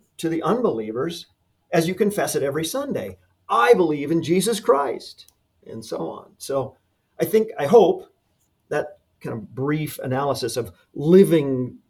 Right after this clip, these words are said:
it by a confession of faith might be an assistance, uh, to the listeners about confessing the faith in the world. And particularly, second article, it's all about Jesus. So let's, let's say to the world, "I believe in Jesus Christ,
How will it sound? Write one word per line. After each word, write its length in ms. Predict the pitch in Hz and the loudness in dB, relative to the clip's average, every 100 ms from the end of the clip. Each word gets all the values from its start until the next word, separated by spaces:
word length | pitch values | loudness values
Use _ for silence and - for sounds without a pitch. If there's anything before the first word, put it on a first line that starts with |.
| _ _ _ - | _ _ _ 4
it 220 | 190 127 | 6 6
by 200 | 151 151 | 2 2
a 120 | 147 | 0
confession 540 | 135 127 139 143 123 113 | -2 -6 -4 -4 -4 -12
of 100 | - | -6
faith 340 | 156 139 127 | -2 -2 -2
might 220 | 120 117 | -8 -8
be 180 | 123 120 - _ _ _ _ - | -8 -10 -14 _ _ _ _ -12
an 100 | 127 | -10
assistance, 840 | 113 - 127 - 120 110 - - - - _ _ _ - | -8 -2 -2 -2 -8 -10 -14 -20 -20 -20 _ _ _ -18
uh, 280 | 120 117 113 | -12 -12 -10
to 160 | 143 | -8
the 80 | 123 | -2
listeners 680 | 139 156 123 117 113 - - _ _ - | 2 2 -2 -8 -8 -10 -18 _ _ -8
about 240 | 131 117 | -6 -6
confessing 480 | 135 135 160 156 131 | -8 -4 -4 -4 -6
the 60 | 113 | -6
faith 280 | 127 120 | -6 -6
in 80 | 113 | -10
the 60 | 107 | -8
world. 420 | 113 117 92 - _ _ _ _ _ _ _ 185 | -4 -4 -6 -14 _ _ _ _ _ _ _ -4
And 120 | 165 | 0
particularly, 600 | 190 226 156 131 139 - _ - | 4 4 4 -2 -4 -10 _ -10
second 320 | - 175 131 | 0 0 4
article, 560 | 170 - - 127 165 _ _ _ | 4 2 0 -6 -6 _ _ _
it's 100 | 127 | 0
all 140 | 151 | 4
about 240 | 160 180 175 | 6 6 4
Jesus. 560 | 240 185 147 202 - - | 0 2 0 -2 -6 -10
So 280 | 143 143 | -2 2
let's, 300 | 175 156 165 - - - - | 4 2 0 -10 -20 -20 -8
let's 220 | - 156 - | 0 0 0
say 280 | 202 247 | 2 2
to 120 | 262 185 | 4 4
the 100 | 123 | 2
world, 340 | 104 - - - - | -2 -6 -12 -20 -10
"I 160 | 123 143 | -4 0
believe 340 | 180 120 135 | 2 0 -2
in 100 | 156 | -4
Jesus 300 | 131 139 196 | -4 -2 -2
Christ, 540 | - 220 269 - - | 0 0 -2 -6 -16